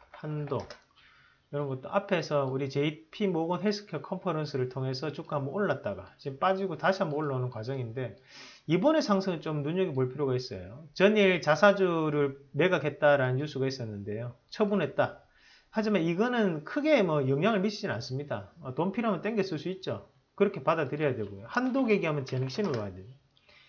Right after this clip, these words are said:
어, 회사 두 개 중에 한 가지를 고른다면 저는 제넥신보다는 그래도 한독이 좀 더 낫지 않나, 어, 그렇게 보고요. 어, 제넥신도 이번에 에이아이씨알에 발표를 합니다.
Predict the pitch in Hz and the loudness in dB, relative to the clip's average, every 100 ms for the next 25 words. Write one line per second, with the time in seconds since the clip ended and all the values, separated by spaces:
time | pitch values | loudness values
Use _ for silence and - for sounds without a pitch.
0 | _ _ 127 104 107 - 233 233 214 190 | _ _ -10 -10 -10 -6 0 2 4 4
1 | 208 214 202 175 156 143 175 185 180 135 | 8 6 6 0 -2 -2 2 4 4 0
2 | 131 135 139 135 127 147 127 131 139 143 | 0 2 0 0 -2 -4 -2 -2 -2 -2
3 | 185 185 214 190 139 139 185 185 175 156 | -2 0 0 0 -2 -2 -6 -4 -4 -4
4 | 123 123 110 - 139 135 123 - _ - | -8 -6 -6 -6 -6 -6 -8 -12 _ -14
5 | - 165 131 104 98 98 139 _ _ _ | -8 -6 -6 -8 -12 -14 -18 _ _ _
6 | - _ _ - 123 - _ - 156 175 | -20 _ _ -20 -20 -20 _ -6 -2 0
7 | 233 226 170 170 185 165 151 139 170 185 | 0 2 2 2 2 2 2 -2 0 2
8 | 202 190 - 175 170 156 139 139 185 - | 4 2 0 -2 0 0 0 0 -2 -2
9 | 139 135 135 95 104 156 | -2 -4 -6 -8 -10 -14